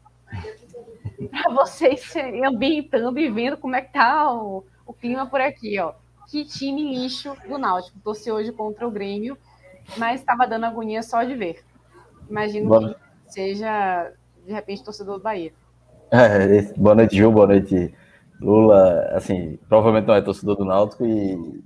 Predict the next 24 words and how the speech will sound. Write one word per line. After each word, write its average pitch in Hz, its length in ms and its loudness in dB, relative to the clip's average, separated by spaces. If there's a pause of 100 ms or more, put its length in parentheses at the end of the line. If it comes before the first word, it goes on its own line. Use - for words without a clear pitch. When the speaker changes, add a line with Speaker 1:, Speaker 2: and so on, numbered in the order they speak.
Speaker 2:
e 98 100 -12
veja, 98 280 -6
se - 120 -4
ele 135 120 -2
tá 123 140 2
assim, 110 200 -2
imagine 123 360 -2
quem 127 140 -4
é 120 60 0
torcedor 120 320 -4
do 117 100 -4
Náutico, 98 400 -2 (160)
né? - 160 -6
<laughs> - 0 - (600)
Mas 92 760 -10
hoje, 98 600 -6 (600)
hoje 110 140 -14
foi 135 100 -4
mais 147 180 4
uma 165 140 -2
questão 165 200 -6
de 156 60 -12
postura 135 380 -2
mesmo. 92 220 -8